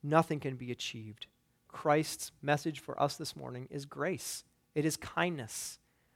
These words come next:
It's the grace of God that teaches us to deny ungodliness and worldly lusts. This is the same grace that we say, "By grace we've been saved through faith," and it's not of ourselves. It's the gift of God so that none of us can boast.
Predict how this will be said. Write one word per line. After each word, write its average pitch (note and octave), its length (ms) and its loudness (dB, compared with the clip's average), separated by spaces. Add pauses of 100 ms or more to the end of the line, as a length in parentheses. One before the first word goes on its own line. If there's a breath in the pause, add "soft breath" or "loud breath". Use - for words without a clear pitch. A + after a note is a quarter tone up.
(920)
It's - 140 -2
the F#3 100 0
grace D#3 440 8
of D#3+ 140 -2
God D3+ 300 10
that C3 120 -4
teaches D3 380 -2
us C3+ 140 0
to - 120 -12
deny C#3 440 4
ungodliness B2 960 -2
and B2 180 -8
worldly B2 280 -6
lusts. A2+ 340 -4
This F#3 180 2
is F#3 140 -4
the F3+ 80 4
same G3 320 4
grace F3+ 300 10
that D#3+ 80 0
we D#3 80 2
say, F3+ 160 8
"By C#3+ 240 8
grace E3+ 500 8
we've F3+ 140 -2
been D3 180 -2
saved F#3 420 2
through F3 140 -4
faith," F3+ 320 4
and E3 120 0
it's E3+ 180 -2
not G3 200 2
of G#3 80 2
ourselves. G#3+ 760 0 (600)
It's G#3 140 8
the B3 100 10
gift A3+ 320 10
of G#3+ 100 -2
God A3+ 320 10
so G#3+ 140 4
that G#3 120 6
none G#3 220 6
of A#3 140 4
us A3 160 4
can F#3 180 -2
boast. F3+ 400 10